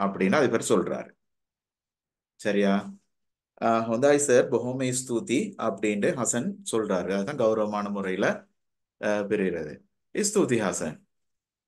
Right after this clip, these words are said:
මට බාර දෙන්නකෝ, எனக்கு அதெல்லாம் கையளிங்களே." "හොඳයි සර්, නැවත හමු වෙමු, மீண்டும் சந்திப்போம்." "හමු වෙමු, ස්තුති,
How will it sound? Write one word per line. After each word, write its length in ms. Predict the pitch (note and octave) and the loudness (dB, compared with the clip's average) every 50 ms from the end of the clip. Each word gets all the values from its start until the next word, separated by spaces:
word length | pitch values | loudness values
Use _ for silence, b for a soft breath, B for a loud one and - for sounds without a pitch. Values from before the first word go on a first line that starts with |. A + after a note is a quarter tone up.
| _ - - | _ -10 -4
මට 200 | - C#3 C#3+ D#3+ | -2 0 0 2
බාර 340 | B2+ B2+ C3+ D3 D3+ E3 | 2 4 4 4 4 2
දෙන්නකෝ, 540 | E3 F#3 F#3+ G3+ G#3+ G3 A3 A3 G#3+ - - | 2 2 2 2 2 0 0 -2 -2 -6 -8
எனக்கு 400 | - A#2+ A#2 A2+ A2+ G#2+ G2+ G2 | -6 -4 -2 0 2 2 2 4
அதெல்லாம் 420 | F#2+ F#2+ F#2+ F#2+ F#2 F#2 F2+ E2+ - | 2 2 2 0 -2 -4 -6 -4 -2
கையளிங்களே." 680 | A#2 C3 D#3 E3+ F3+ G3+ G3+ G3+ G#3+ G#3 G3 G3 - - - _ _ _ _ _ _ _ _ _ _ _ _ _ _ | 0 2 4 4 4 2 2 0 0 0 -2 -4 -6 -10 -20 _ _ _ _ _ _ _ _ _ _ _ _ _ _
"හොඳයි 220 | F3 F3 F#3 F3 C#3 | 0 2 2 2 2
සර්, 380 | A2 A2 G#2+ G#2 A2 - - _ _ | 2 0 0 0 -2 -4 -8 _ _
නැවත 220 | A2 A2 A#2 A#2 B2 A#2 B2 | -8 -6 -6 -6 -6 -2 -2
හමු 120 | B2 C3+ | -2 0
වෙමු, 420 | C#3 C#3 B2 A2+ A2 C#3 A3 - - - _ _ _ _ | 0 0 0 0 0 -2 -2 -4 -6 -12 _ _ _ _
மீண்டும் 380 | - G#2+ A2 A#2+ B2 A#2+ A#2+ A#2 | -10 -4 -2 0 2 2 0 0
சந்திப்போம்." 640 | - A#2+ A#2 A2 A2+ G2 G2 G#2+ G#2+ D3 G#3 - - - _ _ _ _ _ _ _ _ _ _ _ _ _ | 0 -2 -2 -2 -2 -2 0 0 0 0 0 -4 -6 -14 _ _ _ _ _ _ _ _ _ _ _ _ _
"හමු 120 | F3+ E3+ D#3+ | -6 -4 -2
වෙමු, 440 | D3 C3 A#2+ A#2 A#2 B2+ B2+ C3+ C3 | -2 -2 0 0 0 -2 -4 -6 -8
ස්තුති, 680 | - A#2 - - B2+ A#2 G2 G#2+ G#2+ A2 A#2+ B2 - | -8 -8 -6 -2 -2 -2 0 0 0 0 0 -2 -6